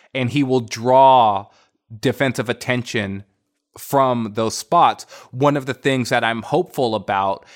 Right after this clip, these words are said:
is that in, in these types of lineups, the Lakers should be monsters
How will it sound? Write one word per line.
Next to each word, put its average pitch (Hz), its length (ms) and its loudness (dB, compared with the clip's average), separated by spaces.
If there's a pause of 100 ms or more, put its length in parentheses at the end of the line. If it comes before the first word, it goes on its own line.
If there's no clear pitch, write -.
(220)
is 117 500 0
that 110 360 -2 (260)
in, 131 440 0 (360)
in 143 200 0
these 135 200 0
types 135 340 -2
of 107 100 -8
lineups, 123 600 -2 (240)
the 120 100 -2
Lakers 135 380 -2
should 131 200 -4
be 123 120 -2
monsters 117 1080 -4